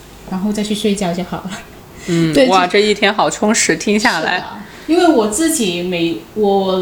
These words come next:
Speaker 1: 每次上船，我都跟自己说要早点睡，
Speaker 2: 嗯。
Speaker 1: 但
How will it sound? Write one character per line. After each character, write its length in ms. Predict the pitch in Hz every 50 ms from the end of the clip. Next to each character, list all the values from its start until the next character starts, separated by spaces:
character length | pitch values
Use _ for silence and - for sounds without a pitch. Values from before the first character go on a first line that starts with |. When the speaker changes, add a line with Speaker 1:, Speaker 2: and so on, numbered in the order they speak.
| 196 214
Speaker 1:
每 180 | 220 202 202
次 280 | 202 - - - 320 294
上 260 | - - 294 269 269
船， 260 | 254 247 214 196 202
我 120 | 208 175 180
都 120 | 214 208
跟 180 | 214 254 247 240
自 100 | 247 247
己 120 | 214 170
说 180 | 165 - 202 202
要 160 | 226 233 220
早 180 | 214 196 175
点 200 | 190 - 180 170 180
睡， 340 | - - 214 190 175 - -
Speaker 2:
嗯。 200 | - 202 202 196
Speaker 1:
但 320 | 185 285 277 262 233 226